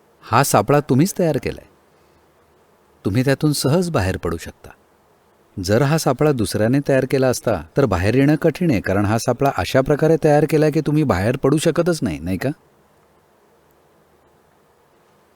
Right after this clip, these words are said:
मी, मी जीवनाबद्दल बोलतोय, लग्नाबद्दल नाही.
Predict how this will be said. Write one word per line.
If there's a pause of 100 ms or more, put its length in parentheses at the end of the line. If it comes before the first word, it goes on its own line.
(220)
मी,
मी
जीवनाबद्दल
बोलतोय,
लग्नाबद्दल
नाही.